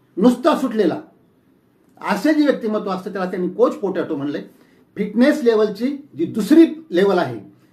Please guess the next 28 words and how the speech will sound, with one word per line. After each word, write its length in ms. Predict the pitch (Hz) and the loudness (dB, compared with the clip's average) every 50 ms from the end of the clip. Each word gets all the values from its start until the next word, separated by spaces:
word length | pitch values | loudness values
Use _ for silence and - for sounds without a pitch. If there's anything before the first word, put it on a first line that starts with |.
| _ _ - | _ _ 0
त्याला 240 | 220 214 254 294 277 | 2 2 2 2 2
म्हणतो 260 | 247 220 202 185 214 | 2 0 0 0 -2
आपण 220 | 208 208 240 240 | -4 -2 -2 -2
मॉडरेटली 680 | 233 202 185 175 196 240 254 285 302 269 233 - 202 185 | -2 0 2 2 2 2 0 0 0 0 0 0 0 -2
ॲक्टिव्ह. 320 | 165 - - - 139 113 - - _ _ _ _ _ _ _ _ _ _ _ _ _ _ _ _ _ - | -2 -2 -4 -10 -14 -14 -14 -18 _ _ _ _ _ _ _ _ _ _ _ _ _ _ _ _ _ -4
म्हणजे 200 | 165 190 233 240 | 0 2 2 2
मॉडरेट 480 | 208 190 190 208 226 220 247 285 302 294 - - - - | 2 0 -2 -2 -2 -2 -2 -2 -2 -2 -4 -12 -12 -10
ॲक्टिव्ह 380 | 180 185 - - 302 320 320 | -8 -8 -2 2 4 4 4
आहात 160 | 277 226 214 196 - - | 4 2 0 -4 -4 -4
तुम्ही, 220 | 147 143 123 113 - - | -6 -4 -6 -8 -8 -2
थोडंफार 340 | - 247 311 302 254 302 - - - - _ _ _ | 0 2 2 2 0 -2 -4 -6 -10 -16 _ _ _
हालचाल 340 | - 160 175 185 220 277 262 240 | -8 -6 -4 -4 -2 -4 -4 -4
करता, 320 | 208 139 - - 110 - - _ _ _ _ _ _ _ - | -6 -8 -8 -10 -16 -20 -20 _ _ _ _ _ _ _ -8
एकदम 300 | 175 185 185 302 302 294 | -4 0 4 4 4 4
पडून 240 | 294 277 254 240 220 | 4 2 0 0 0
नाही 120 | 196 160 | 0 -2
राहत. 160 | 135 - - - _ _ _ _ _ _ _ _ _ _ _ _ _ _ _ _ _ _ - | -4 -6 -12 -18 _ _ _ _ _ _ _ _ _ _ _ _ _ _ _ _ _ _ -4
तिसरं 260 | 240 220 277 277 277 | -4 -2 -2 -2 0
आहे 280 | 269 254 214 202 - - 285 - - _ _ _ _ _ _ - | 0 0 0 0 -2 -2 -4 -10 -18 _ _ _ _ _ _ -12
की 140 | 214 - - | -8 -4 -2
तुम्ही 160 | 277 294 - | 0 2 2
व्हेरी 360 | 180 196 254 320 320 320 320 | 4 4 4 4 4 4 4
ॲक्टिव्ह, 340 | 240 185 - - 147 123 - - _ _ _ _ _ _ _ _ _ _ _ _ _ _ _ _ _ _ _ _ _ _ _ _ _ _ _ _ _ _ _ - | 2 -2 -6 -10 -14 -14 -14 -16 _ _ _ _ _ _ _ _ _ _ _ _ _ _ _ _ _ _ _ _ _ _ _ _ _ _ _ _ _ _ _ -4
म्हणजे 240 | 339 196 202 254 269 262 - | -2 0 0 0 0 0 0
एकदम 480 | 202 190 190 185 185 294 302 - - - | -2 -2 0 2 2 4 4 2 0 -2
खूप 260 | - - 330 359 - | 0 2 2 2 2
सक्रिय 440 | - - 254 240 - - 311 320 311 | 0 -2 -2 0 2 6 6 6 6
आहात, 220 | 262 - 135 120 | 6 0 -4 -10